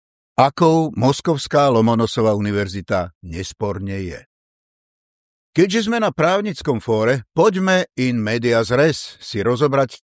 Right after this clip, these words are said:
trestnoprávnu kauzu, ktorá nedávno právoplatne skončila na Slovensku, ale jej obsah, materiálny, sa viaže a priamo dotýka práve aj Ruskej federácie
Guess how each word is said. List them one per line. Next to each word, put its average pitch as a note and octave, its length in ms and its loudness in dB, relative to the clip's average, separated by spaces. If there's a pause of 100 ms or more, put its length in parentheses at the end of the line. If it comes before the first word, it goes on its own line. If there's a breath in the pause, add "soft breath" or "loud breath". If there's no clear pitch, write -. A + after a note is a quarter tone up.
trestnoprávnu B2+ 1040 0
kauzu, F#2 560 -6
ktorá D3+ 400 2
nedávno E3 400 0
právoplatne C#3+ 720 0
skončila C3 560 -2
na A#2+ 80 -4
Slovensku, A#2+ 640 -6 (240)
ale C3 240 2
jej B2+ 240 2
obsah, - 480 0 (160)
materiálny, A#2+ 960 0 (160)
sa E3 240 0
viaže C#3 560 0
a C3+ 240 2
priamo C#3+ 400 0
dotýka C3 640 -2 (240)
práve G#2+ 480 0
aj B2 240 -2
Ruskej F#2+ 400 -8
federácie A#2+ 720 -2